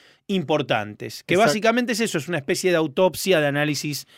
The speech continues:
Speaker 1: del cuerpo de La Cosa del Pantano en una camilla.
Speaker 2: Que de hecho, obviamente, a los que no leen, no es un vínculo caprichoso. La primera imagen que uno ve en esa historieta, cuando la
Speaker 1: Ujú.
Speaker 2: abre, es literalmente Swamp Thing congelado, que es lo que sucede acá.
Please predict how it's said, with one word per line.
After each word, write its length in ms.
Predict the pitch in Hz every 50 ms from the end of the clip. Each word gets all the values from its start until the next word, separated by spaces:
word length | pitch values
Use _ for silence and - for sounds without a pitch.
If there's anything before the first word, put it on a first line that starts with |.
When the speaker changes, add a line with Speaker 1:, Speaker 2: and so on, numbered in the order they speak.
| - - _ _
Speaker 1:
del 200 | - 131 127 123
cuerpo 340 | - 147 143 131 123 120 135
de 60 | 120
La 80 | 120 120
Cosa 160 | 127 117 151
del 60 | 160
Pantano 300 | 185 175 156 143 143 170
en 40 | 165
una 140 | 135 120 104
camilla. 420 | 104 98 101 95 90 - - _ _
Speaker 2:
Que 80 | - 160
de 160 | 151 143 147 151
hecho, 160 | 147 156 151
obviamente, 320 | 147 143 147 156 151 143
a 20 | 135
los 140 | 131 123
que 120 | - - 135
no 120 | 143 143
leen, 320 | 143 156 165 170 165 151 147
no 100 | 151 165
es 160 | 175 165 -
un 120 | 170 160
vínculo 360 | 165 165 165 156 151 147 139
caprichoso. 560 | 127 131 120 131 123 - 202 196 - - 131 123
La 160 | 123 127 127
primera 360 | - 139 131 139 160 196 202
imagen 460 | 196 175 170 175 160 - - 147 147 131
que 100 | - 151
uno 160 | 143 143 143
ve 60 | 147
en 60 | 143 147
esa 160 | 123 135 131
historieta, 500 | 120 - 131 143 151 156 151 135 135 117
cuando 240 | - 120 117 113 117
la 100 | 123 135
Speaker 1:
Ujú. 60 | 147
Speaker 2:
abre, 300 | 147 143 139 139 147 156 -
es 320 | 151 139 127 - - -
literalmente 960 | 135 127 127 123 117 135 139 147 151 147 156 160 160 160 156 143 156 156 151
Swamp 380 | 127 - - 147 151 147 143 -
Thing 160 | 151 147 139
congelado, 640 | 123 127 123 117 - 117 123 131 117 113 107 101 98
que 120 | - - 131
es 180 | 120 - - 139
lo 120 | 135 127
que 100 | 131 123
sucede 300 | 110 123 117 - 147 131
acá. 320 | 120 120 120 143 131 113